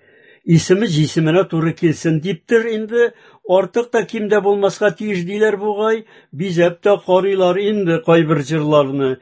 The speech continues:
әллә нинди композицияләргә әйләндереп бетерделәр. Үзгәреш җиле дигәннәре булып алды. Кыланып карадылар. Эшкәртү дигәндә нигәдер музыка гына искә алына.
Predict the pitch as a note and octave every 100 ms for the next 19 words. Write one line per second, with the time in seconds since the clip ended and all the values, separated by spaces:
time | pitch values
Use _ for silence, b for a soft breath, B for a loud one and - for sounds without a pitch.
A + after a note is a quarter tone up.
0 | b b D#3 D#3 D#3+ F#3 F3 D#3+ D3 G3+
1 | F#3 b b - D3 C3+ C#3+ C#3 G#2 A#2
2 | D#3+ - - D#3+ E3 E3 D#3+ E3 E3+ D#3+
3 | D3 C#3+ B2+ A#2+ C3+ C3 B2+ C3+ G#2 G#2+
4 | G#2 G#2 _ _ _ _ b b b b
5 | E3 A#2+ D#3+ E3+ F#3 A2+ C#3+ F3 D3 C#3
6 | D3+ D3+ D3+ E3+ D#3 E3 D#3+ D#3 C#3+ G2+
7 | F2+ - B B - E3 E3+ E3+ A3 -
8 | F3+ F3 E3 D#3 E3+ F#3+ E3+ F2 - _
9 | _ _ _ _ - - - D#3+ B2 -
10 | E3+ A#3 A#3 B3+ A#3 F3+ B2+ G2 C3+ E3+
11 | G#3+ A3+ G3 A#2+ C3+ E3+ E3+ F#3 F#3 E3
12 | F3 F3 E3+ b b b D#3+ - - E3+
13 | E3 C#3+ B2+ G#2 D2+ D#2